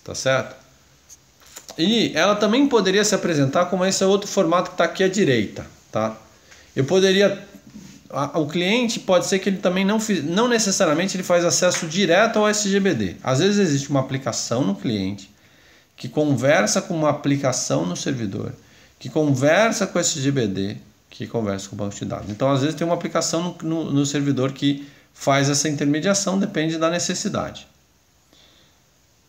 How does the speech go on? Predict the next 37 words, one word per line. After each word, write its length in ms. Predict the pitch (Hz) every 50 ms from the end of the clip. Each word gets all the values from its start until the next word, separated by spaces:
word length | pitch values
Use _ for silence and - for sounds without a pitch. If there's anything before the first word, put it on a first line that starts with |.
| _ _ _
Aí 280 | - 135 160 208 247 254
existe 320 | 220 190 196 233 220 -
a 40 | 214
arquitetura 520 | 196 208 208 196 202 175 - 202 208 208 196
de 200 | 180 190 180 160 - - - _
três 380 | - 220 269 294 277 - - -
camadas. 640 | - 185 160 123 110 101 90 82 80 87 92 110
Então, 260 | 123 127 147 135 - 147
as 160 | 180 185 -
camadas 460 | - 208 190 220 277 311 285 254 226
elas 180 | 208 202 180 151
vão 80 | 180
começar 400 | 185 - 165 160 143 - - 151
a, 300 | 151 - - 135 127 123
a, 360 | 123 - 127 113 107 - 120
a 40 | 110
crescer 380 | 107 - 120 110 107 - - 117
o 60 | 107
número 380 | 110 143 185 208 175 127 104 104 - - - - - - - - -
na 100 | 127 139
medida 300 | 151 170 165 170 202 220
em 60 | 233
que 80 | 208 226
eu 40 | 214
preciso 380 | 214 240 - - 214 196 185
sofisticar 840 | 170 - - 233 262 254 - - 240 - - - 175 - 185 196 226
o 40 | 220
processamento 800 | 196 226 208 180 180 185 - - 135 123 143 190 220 208 208 196
e 40 |
até 200 | 190 - - 208
distribuir, 840 | 208 202 202 - - - 226 226 226 185 175 170 165 208 254 262 -
porque 180 | 220 214 -
o 40 | 220
processamento 540 | - 208 208 202 - - 175 170 196 202 202
fica 140 | - - 185
muito 280 | 175 196 240 240 240
pesado 720 | - 226 208 165 139 127 135 147 165 190 202 196 202 202 -